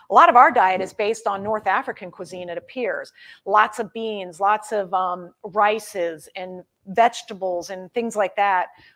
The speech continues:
Unfortunately, here we add sauces and ultra-processed things and sugars and whatever, and we've destroyed that healthy diet.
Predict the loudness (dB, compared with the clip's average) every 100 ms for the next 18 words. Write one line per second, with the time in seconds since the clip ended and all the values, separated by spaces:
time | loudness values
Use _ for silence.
0 | -14 -6 -2 -2 -2 -4 -2 -2 -2 -2
1 | 0 0 0 2 4 2 0 0 2 0
2 | -4 -8 -6 -6 -8 -4 -2 -2 -10 -12
3 | -12 -10 -12 -8 -6 -4 -4 -4 -6 -2
4 | 0 0 -2 -8 _ -20 -8 -6 -4 -6
5 | 0 4 4 4 0 -2 -2 -2 0 0